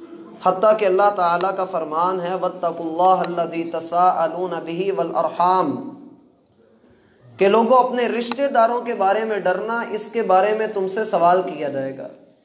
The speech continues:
लेकिन जब इंसान रिश्तों के तकद्दुस को खो देता है, इनकी हिफाजत नहीं करता और फिर दुनिया की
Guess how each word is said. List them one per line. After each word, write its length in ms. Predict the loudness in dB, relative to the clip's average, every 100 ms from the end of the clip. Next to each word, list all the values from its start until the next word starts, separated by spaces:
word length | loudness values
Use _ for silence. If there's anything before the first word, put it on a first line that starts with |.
| _ _ _ _ _ _ _ _ _ _ _ _ _ _ _ _
लेकिन 340 | 2 4 6 6
जब 160 | 6
इंसान 640 | 4 0 2 2 4 2 0
रिश्तों 400 | -2 -2 -4 -2
के 120 | -2
तकद्दुस 640 | -2 0 0 0 -2 -4
को 140 | -2 -2
खो 240 | 2 4
देता 360 | 4 0 0 -2
है, 420 | 0 -4 -6 -16 -20 _ _ _ _ _ _ _ -20 -20 -20 -20 -20 _ -4 2
इनकी 260 | 4 4 4
हिफाजत 640 | 4 4 4 2 0 -4
नहीं 180 | -6 -6
करता 380 | -8 -6 -6 -6 -8 -18 -20 _ _ _ _ _ _ _ _ _ _ _ _ _ _ _ _ _ _ 2
और 280 | 4 4 2
फिर 200 | 2 2 0 -4 -12 -18 -20 -20 _ _ _ -20 -6
दुनिया 420 | 0 2 4 4 2
की 140 | 0